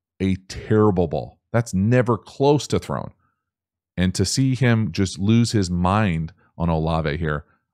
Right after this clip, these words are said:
I get it, man. Quitting on routes is straight up bullshit. It's bullshit. It should never be allowed. But you also have to throw it inbounds. <laughs> You can't not do your job and then get mad at someone else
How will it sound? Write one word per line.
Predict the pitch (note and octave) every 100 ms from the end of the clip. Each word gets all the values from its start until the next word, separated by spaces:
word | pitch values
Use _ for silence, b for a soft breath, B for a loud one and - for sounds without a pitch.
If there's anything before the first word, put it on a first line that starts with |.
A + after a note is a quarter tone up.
| -
I | D#3
get | D#3 D#3
it, | E2
man. | D2 D2+ _ _ _ _ _ _
Quitting | - D3+ F3
on | C3 G#2
routes | G2 G#2+ -
is | F#2 F2 -
straight | - - G2 F#2
up | F#2 - -
bullshit. | E2 E2+ E2 D2+ C2+ _ _ _ _ -
It's | F2+
bullshit. | D2+ G2+ G#2 - - _ _ _ -
It | E2+
should | - F#2+
never | F#2 G2+ G#2+ G2
be | G2+
allowed. | F2+ D#2+ A#1+ G1+ _ _ _ _ _ _ _ _ _ _ _ _ _ _ -
But | G#2+
you | F3+
also | G3 C#3+ F#2+
have |
to | -
throw | - - E2+ C3
it | F#2+ -
inbounds. | G2+ F2+ D2 G2 D2 - - - B
<laughs> | B B B B B B B B B
You | A#2
can't | - G3+ -
not | E2+ A2+ -
do | A2+
your | F#2+ G#2 G2+
job | F#2 E2+ E2 D#2+ -
and | E2+
then | F2+
get | F2 D#2
mad | F2 F#2
at | C#2
someone | F#2 F2 E2+
else | A2+ G#2+